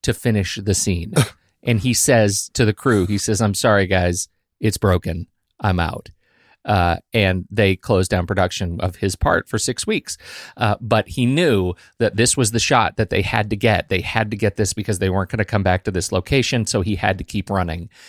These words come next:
And so he put that grimace on his face, that Tom Cruise grimace, and he kept going.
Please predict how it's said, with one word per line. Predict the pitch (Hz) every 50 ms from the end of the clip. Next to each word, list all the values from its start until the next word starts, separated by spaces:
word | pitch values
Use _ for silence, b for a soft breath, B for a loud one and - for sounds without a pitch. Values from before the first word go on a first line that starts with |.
| B B B -
And | 104 101 101 98
so | - 110 92 85
he | - - 107
put | - - - 110 - -
that | - 98 92 85 - _ _ _ _ - - 113
grimace | 101 - 113 113 107 110 101 - -
on | 107 95
his | 98 92 -
face, | - - 104 107 110 - - -
that | 107 101 - - -
Tom | - - 110 95 87 92
Cruise | - - - 127 101 95 90
grimace, | - - 107 92 92 87 - - - - b b b b b b b
and | - 95 95 -
he | - 101 -
kept | - - - 98 92 87 - _ - - _ _ _ _ _ _ _ 165 101 98 - -
going. | - 92 - 76 - - - -